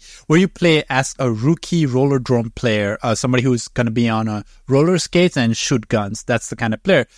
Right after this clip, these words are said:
named Kara Hassan. And your job is to finish up challenges, fight in the Rollerdrome, defeat enemies, and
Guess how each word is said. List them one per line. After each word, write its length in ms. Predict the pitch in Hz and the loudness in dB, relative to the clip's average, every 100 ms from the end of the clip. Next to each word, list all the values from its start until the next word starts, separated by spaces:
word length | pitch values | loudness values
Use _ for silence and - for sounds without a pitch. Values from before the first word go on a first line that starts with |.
| - - | -20 -8
named 340 | 131 120 113 - | -2 0 -2 -2
Kara 280 | 131 120 | 0 0
Hassan. 560 | 117 - - 160 110 107 - - - | -2 -2 0 0 0 -6 -12 -14 -4
And 480 | 127 127 127 139 _ - | 0 0 -2 -6 _ -4
your 240 | 160 208 | 4 4
job 340 | - 139 131 - | 4 2 2 0
is 200 | 143 - | -6 0
to 260 | 143 131 127 | 0 0 -4
finish 320 | - 175 170 | -2 0 2
up 80 | 156 | 0
challenges, 720 | - 175 151 156 143 131 - - - | 0 0 0 0 0 -2 -4 -12 -20
fight 360 | - 175 170 180 | -2 2 2 2
in 120 | 156 | 0
the 80 | 143 | 2
Rollerdrome, 720 | 143 143 127 131 123 117 110 | 2 2 0 0 0 0 -2
defeat 380 | 143 - 190 - | -4 2 0 0
enemies, 600 | 147 139 131 127 120 - - | -2 0 0 0 0 -4 -2
and 240 | 135 131 | 0 0